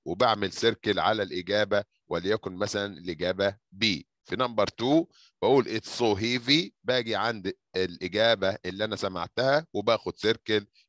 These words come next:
اللي هي A. في نمبر ثري بقول what's your address؟ اللي أنا سمعته باخد عنده دايرة. في نمبر فور بقول I am helping my sister، اللي هي الإجابة برضو A. هروح بعد كده لجزئية الليسننج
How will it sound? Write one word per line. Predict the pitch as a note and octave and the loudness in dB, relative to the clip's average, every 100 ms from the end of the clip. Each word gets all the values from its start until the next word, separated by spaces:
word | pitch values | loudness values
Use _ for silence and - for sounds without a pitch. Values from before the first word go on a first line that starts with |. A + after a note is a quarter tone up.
| - | -10
اللي | F2+ E2+ | -6 -2
هي | A2 | -2
A. | A2+ A2 D2 - _ _ _ - _ | 0 -2 -2 -8 _ _ _ -20 _
في | - | -6
نمبر | A#2+ C#3+ A#2 | -4 0 0
ثري | G2+ G2+ G#2+ C#3 E3 - | 0 0 2 2 0 0
بقول | G#2+ A2+ | 0 2
what's | G#2+ C3 - | 2 0 0
your | - G2+ - A#2+ | -4 -4 0 -2
address؟ | B2 D3+ - - F#3 _ - | 2 0 2 0 -2 _ -8
اللي | C3+ A2+ C#3 | -8 -4 -2
أنا | A2+ | -2
سمعته | - F#2+ G#2+ B2 G#2+ D3 F3+ _ | -4 -2 0 -2 0 0 0 _
باخد | - A#2 - F2+ | 2 2 2 -2
عنده | F2 G#2 F#2 | -2 0 0
دايرة. | F#2 A#2+ C#3 F3 _ _ _ | 2 4 4 2 _ _ _
في | - | -4
نمبر | C#3+ E3 A#2+ A2 | 0 2 2 0
فور | - B2 B2 G2+ | 2 2 2 2
بقول | G2+ A2 | 2 2
I | G#2 G2+ | 0 -4
am | F#2+ | -8
helping | A#2+ A#2 G2 G2 F#2+ | -8 -6 -6 -6 -4
my | F#2 | -2
sister، | - A#2+ - A2+ A2 - _ - | 0 -2 2 4 4 2 _ -4
اللي | C#3 G2 | -4 -2
هي | F#2+ G#2+ | -2 -2
الإجابة | E2+ F2+ G2 F#2+ | -2 0 0 0
برضو | F2 F#2 F2+ F#2+ G2 - C#3 | 0 0 0 0 0 -2 2
A. | A#2+ D2+ _ _ _ _ _ - - | 2 0 _ _ _ _ _ -16 -2
هروح | C#3 D#3+ | 0 4
بعد | D3+ C3+ | 2 2
كده | A#2+ D3 | 2 4
لجزئية | C#3 G#2+ - C3+ C#3 | 6 4 2 -2 -2
الليسننج | C#3+ C#3+ A2 G2 | 0 0 0 -2